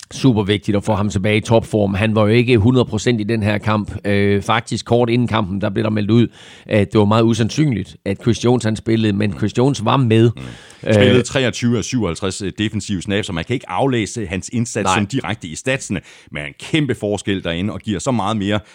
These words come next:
Speaker 2: plads til, til andre spillere, som så får det mindre opmærksomhed.
Speaker 1: Jamen altså, øh, han spillede en rigtig stor kamp.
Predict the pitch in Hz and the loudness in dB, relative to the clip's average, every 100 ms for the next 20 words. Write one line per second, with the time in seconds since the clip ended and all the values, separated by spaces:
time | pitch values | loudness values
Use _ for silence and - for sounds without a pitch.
0 | _ - 98 - - 92 78 95 78 101 | _ -6 -4 -6 -6 -6 -4 -6 -6 -6
1 | - 95 87 80 101 - 104 82 98 85 | -4 -4 -4 -6 -6 -4 -6 -6 -6 -4
2 | 85 73 62 65 60 64 62 98 92 92 | -6 -8 -8 -10 -12 -16 -8 -6 -6 -6
3 | 104 107 101 98 90 82 80 80 78 87 | -8 -6 -4 -4 -4 -6 -6 -8 -8 -4
4 | 104 - 113 110 101 113 - - 123 117 | -4 -2 -2 0 0 -2 -4 -2 -2 -2
5 | 123 | -6